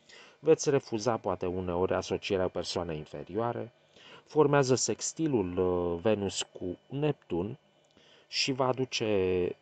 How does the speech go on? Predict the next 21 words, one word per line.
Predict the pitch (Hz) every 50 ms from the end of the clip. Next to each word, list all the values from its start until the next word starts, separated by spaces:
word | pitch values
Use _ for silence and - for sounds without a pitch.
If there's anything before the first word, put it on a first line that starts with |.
| - _ _ _ _ _ _ _ _ _ - 107
ă, | 107 104 104 -
ca | - 123 113
un | 104 95 92 92 95
dar | 90 104 104 104 101 92
astral | 92 87 85 - - - - - 104 95 95 90
inspirație | 85 82 - - - 87 90 98 95 - - 156 147
artistică, | 143 139 - - 107 95 - - - 110 101 - - - 104 104 104 104 - - 101
romantism, | 92 92 98 107 127 131 135 127 117 - 110 101 107 104 - - 110 _ _ _ _ _ _ - - - - - - - - _ _ -
ă, | 113 110 107 107 -
practic | - 131 127 127 - 123 - - -
o |
mistică | 110 113 120 117 - - - - - 107 95
creativă, | - - 92 87 80 78 - _ - 131 131 131 113 117 117 117
sensibilitate, | 107 - - 85 85 85 - 135 123 120 131 135 135 135 127 - - 110 110 - - 110
atracția | 101 - - 98 92 95 - - 107 98
către | - 101 92 - 98
aventură, | 92 87 85 92 87 85 87 - - 90 92 92 92 92 92 - _ _
dăruire, | - 104 98 113 107 98 90 90 92 104 104 110 107
uitare | 101 90 85 - - 110 101 98 101 98
de | 85 85 82
sine – | - - - 90 78 78 80 90 127 156